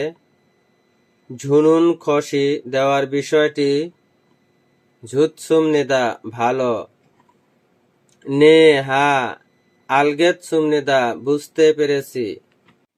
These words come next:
ভিডিওটি দেখে যদি বিন্দু পরিমাণ উপকারে আসে, ভিডিওটি অন্যদের মাঝে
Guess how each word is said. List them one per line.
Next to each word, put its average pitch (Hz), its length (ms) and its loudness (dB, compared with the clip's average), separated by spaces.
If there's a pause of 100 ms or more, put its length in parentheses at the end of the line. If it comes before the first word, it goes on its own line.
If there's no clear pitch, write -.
ভিডিওটি 151 520 -6 (100)
দেখে 180 220 -4 (140)
যদি 156 260 -4 (460)
বিন্দু 165 440 -6 (100)
পরিমাণ 185 340 -6 (100)
উপকারে 160 340 -4 (100)
আসে, 143 240 -8 (600)
ভিডিওটি 143 520 -8 (100)
অন্যদের 170 480 -4
মাঝে 147 280 -6